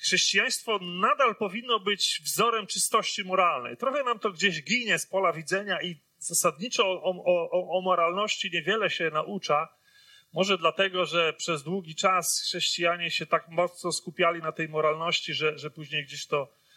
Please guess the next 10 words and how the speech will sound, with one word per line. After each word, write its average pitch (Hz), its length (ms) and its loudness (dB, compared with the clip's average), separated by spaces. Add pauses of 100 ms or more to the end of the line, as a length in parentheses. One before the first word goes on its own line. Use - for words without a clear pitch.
(240)
gdzieś 135 220 -8
to 143 100 -6
wyszło 135 360 -4
bokiem, 131 460 -2 (520)
y, 127 220 -4
i 139 60 -12
źle, 131 420 -2 (380)
że 135 160 -8
tak - 240 -6
jest. 151 440 0